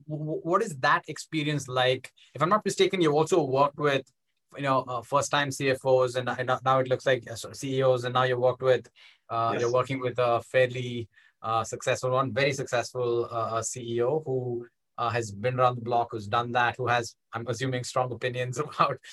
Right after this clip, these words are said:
Speaker 1: how things are done. And, uh, so w-, w-, what are the, is it all pros, or are there some challenges with having somebody who's pretty public in terms of their profile and success? And, uh,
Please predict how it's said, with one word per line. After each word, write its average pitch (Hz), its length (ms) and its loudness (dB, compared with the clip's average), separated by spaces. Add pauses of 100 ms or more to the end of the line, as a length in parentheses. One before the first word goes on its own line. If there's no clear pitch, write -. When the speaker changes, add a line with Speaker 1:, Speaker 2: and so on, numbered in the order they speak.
(120)
Speaker 1:
how 147 180 2
things 147 300 -4
are 135 80 0
done. 127 400 -2
And, 120 300 -6
uh, 113 180 0 (220)
so 156 220 0
w-, 131 200 -6
w-, 135 160 -4
what 151 220 4
are - 20 2
the, 175 220 2
is 135 100 -2
it 160 80 6
all 170 160 8
pros, 196 540 2
or 151 260 0
are 135 160 0
there 143 80 2
some 131 160 -4
challenges 175 640 0
with 151 140 -6
having 147 240 2
somebody 147 400 -4
who's 135 160 -8
pretty 147 220 -4
public 143 560 -2 (380)
in 127 120 -6
terms 139 220 -2
of 135 100 -6
their 131 240 2
profile 127 420 0
and 123 100 -4
success? 131 640 -2
And, 120 300 -6
uh, 120 240 2